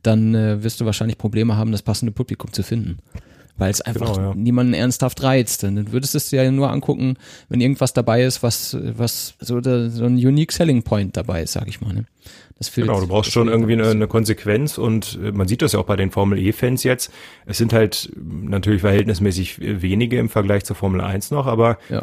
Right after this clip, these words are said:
Speaker 2: die Fans, die dahinter stehen, die machen das auch wirklich halt mit Leidenschaft und, und können sich damit voll identifizieren, weil es eben so konsequent ist, dieser Ansatz und
Speaker 1: Mhm.
Speaker 2: so neu und revolutionär alles.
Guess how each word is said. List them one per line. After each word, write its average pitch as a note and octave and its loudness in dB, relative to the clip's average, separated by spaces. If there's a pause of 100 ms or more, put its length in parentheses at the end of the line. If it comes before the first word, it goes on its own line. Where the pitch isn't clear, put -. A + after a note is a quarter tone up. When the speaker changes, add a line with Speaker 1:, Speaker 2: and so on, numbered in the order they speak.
(200)
Speaker 2:
die A#2 4
Fans, A#2+ 0
die A#2+ 0
dahinter A#2 0
stehen, B2 0
die G#2+ 2
machen A2+ 2
das A2 0
auch G#2 -2
wirklich A2+ -4
halt G#2+ 2
mit G2+ 2
Leidenschaft C3 0
und, A#2 -4
und - -8
können A2+ -2
sich A2+ -6
damit A2 2
voll A#2 4
identifizieren, A#2 0
weil G2 4
es - -4
eben B2+ -4
so A2 -4
konsequent A#2 -2
ist, - -6
dieser F2+ -2
Ansatz F#2 -2
und F#2+ -2
Speaker 1:
Mhm. - 0
Speaker 2:
so A2 2
neu G#2+ 2
und A2 -2
revolutionär A2 0
alles. F#2 -6